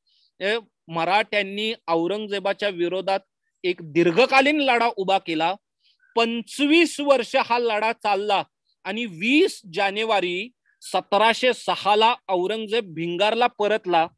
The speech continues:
आणि तिथंच पुढं एक वर्षांनी म्हणजे वीस फेब्रुवारी सतराशे सात ला औरंगजेबाचा मृत्यू झाला. मी पुन्हा माझ्या मुद्द्याकडे येतो. मी चर्चेला सुरुवात करताना मगाशी असं म्हटलेलं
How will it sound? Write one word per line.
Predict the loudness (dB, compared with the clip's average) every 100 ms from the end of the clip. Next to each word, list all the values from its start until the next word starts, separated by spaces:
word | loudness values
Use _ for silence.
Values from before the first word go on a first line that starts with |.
| _ _
आणि | -14 -14 -12
तिथंच | -4 0 0 -2
पुढं | -6 -2 -2 0
एक | 2 2 2
वर्षांनी | -4 -4 -4 -4 -2 -6 -8 _ _ -6
म्हणजे | -2 2 2
वीस | 2 0 0 -2 -2
फेब्रुवारी | -2 -2 0 0 0
सतराशे | -4 -8 -4 2 2 2 -4
सात | -4 0 2 2 0
ला | 0 0 0
औरंगजेबाचा | -6 -4 -6 -4 -2 -2 -2 -6
मृत्यू | -6 -10 -12 -8 -2
झाला. | 2 4 4 0 _ _ -20 _
मी | -6
पुन्हा | -2 -4 0 0
माझ्या | 0 0 0
मुद्द्याकडे | -4 -4 -2 -2 -2
येतो. | -4 -2 -4 -4 -8 _ _ -10
मी |
चर्चेला | -2 0 0 2 0 0
सुरुवात | 0 0 0 -2
करताना | -6 -4 -6
मगाशी | -4 -4 -4 -4
असं | -6 -6
म्हटलेलं | -8 -6 -6 0 4 4